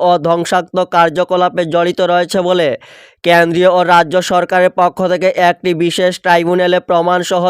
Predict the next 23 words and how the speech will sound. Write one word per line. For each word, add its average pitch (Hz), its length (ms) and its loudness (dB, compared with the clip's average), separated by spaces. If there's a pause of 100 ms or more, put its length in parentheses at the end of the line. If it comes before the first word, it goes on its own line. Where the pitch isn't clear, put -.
(100)
তথ্য 175 220 -4 (180)
পেশ 175 260 0
করা 170 240 2 (120)
হয়েছে। 156 360 0 (680)
ট্রাইব্যুনালও 180 680 4 (260)
আলফা 180 340 4 (420)
স্বাধীনকে 180 580 0
নিষিদ্ধ 170 420 -2 (160)
করার 180 320 2
পক্ষেই 175 460 2 (480)
রায় 170 300 6 (140)
দিয়েছে। 151 520 -2 (640)
একই 170 360 4 (120)
পরিবারের 185 560 4
সাত 180 220 4 (120)
সদস্য 180 360 0 (300)
আত্মঘাতী, 160 720 0 (400)
তদন্তে 185 560 2
পুলিশ। 151 500 -2 (600)
দেনার 180 440 4
দায়ে 185 200 6 (180)
আত্মহত্যার 185 680 0 (160)
ঘটনা 185 320 0